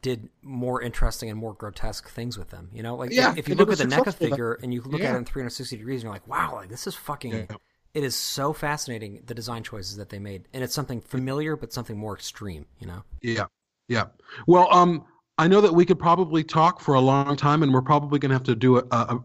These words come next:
Speaker 2: a, a, another episode of this or another entry in this series. There's, there's a lot more to discuss. We have other roundtables, uh, that are gonna be featured in this forty Miles of Bad Road, but I think that we probably should wrap it for now. Um,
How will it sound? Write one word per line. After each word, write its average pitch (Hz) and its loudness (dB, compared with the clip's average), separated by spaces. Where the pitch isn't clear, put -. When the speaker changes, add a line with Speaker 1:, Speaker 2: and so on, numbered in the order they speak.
Speaker 2:
a, 123 2
a, 110 0
another 127 6
episode 156 4
of 131 2
this 160 4
or 120 6
another 123 2
entry 165 6
in 143 6
this 139 4
series. 165 6
There's, 139 4
there's 139 6
a 139 6
lot 143 6
more 147 6
to 139 2
discuss. 143 0
We 131 0
have 131 0
other 131 2
roundtables, 127 0
uh, 113 2
that 123 6
are 113 6
gonna 117 4
be 117 2
featured 135 4
in 127 8
this 117 6
forty 131 6
Miles 127 6
of 123 2
Bad 123 2
Road, 123 4
but 123 2
I 117 4
think 139 0
that 135 -2
we 127 2
probably 127 2
should 110 -2
wrap 113 4
it - 0
for 156 6
now. 165 4
Um, 113 2